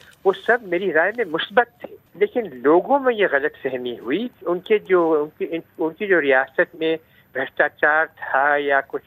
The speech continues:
या जमहूरी का, जमहूरी निज़ाम में कमी बेशी थी, जो और रियासतों से कहीं,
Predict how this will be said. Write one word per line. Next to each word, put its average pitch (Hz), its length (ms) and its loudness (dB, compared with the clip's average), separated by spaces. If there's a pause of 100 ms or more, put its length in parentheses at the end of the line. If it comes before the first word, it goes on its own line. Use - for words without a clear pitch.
या 135 400 0
जमहूरी 143 540 0
का, 139 220 0 (380)
जमहूरी 156 380 0
निज़ाम 139 380 0
में 160 160 -2
कमी 160 320 -4
बेशी 147 380 -2
थी, 233 180 -4 (400)
जो - 240 2 (280)
और 226 360 0
रियासतों 160 520 2
से 233 180 0
कहीं, 208 320 -2